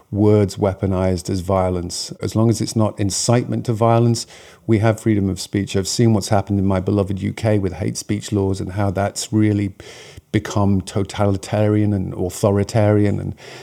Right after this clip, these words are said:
how the state grabs control so quickly during a time of crisis and is very reluctant to give it back. So we're get-, we're getting towards the end. There's a section that I, I play now that, that I know you'll take part in. It's the part of the show where we go a little deeper.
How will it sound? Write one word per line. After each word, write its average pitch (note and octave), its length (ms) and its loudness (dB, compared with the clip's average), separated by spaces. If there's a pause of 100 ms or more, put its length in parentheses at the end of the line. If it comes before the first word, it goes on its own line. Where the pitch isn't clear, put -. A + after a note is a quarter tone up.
(120)
how G2+ 200 4
the G2 100 0
state A2 560 0 (380)
grabs G#2+ 340 2
control G2+ 720 0
so G#2+ 260 0
quickly G2 580 -2 (360)
during G2+ 260 0
a F#2+ 40 2
time G2 280 0
of F#2 100 -2
crisis - 560 -2
and A2 80 -4
is G2+ 140 -6
very G2 300 2
reluctant G2 680 -2
to - 320 -8
give F#2 180 -4
it F2+ 140 -6
back. F#2+ 340 -2
So F#2 360 -4 (400)
we're A2 80 -2
get-, D#3+ 160 2
we're D#3 80 2
getting G3+ 220 4
towards C3 320 2
the A#2 140 6
end. G2+ 440 2 (200)
There's A#2+ 260 2
a A#2+ 60 2
section B2+ 420 0
that A2+ 120 2
I, A2 240 4
I G#2+ 100 2
play A2 320 0
now G#2 280 0
that, - 260 -6
that G2+ 140 -2
I G2+ 100 2
know A#2+ 280 4
you'll G#2+ 220 2
take G#2 260 -2
part A2 260 0
in. A#2 40 -4
It's G#2 100 -4
the A#2 80 -4
part D#3 220 -4
of C3 80 -6
the B2 60 -4
show B2 240 2
where A#2+ 120 4
we A2+ 120 0
go A#2 160 2
a - 20 0
little D3 240 -2
deeper. F3+ 480 -2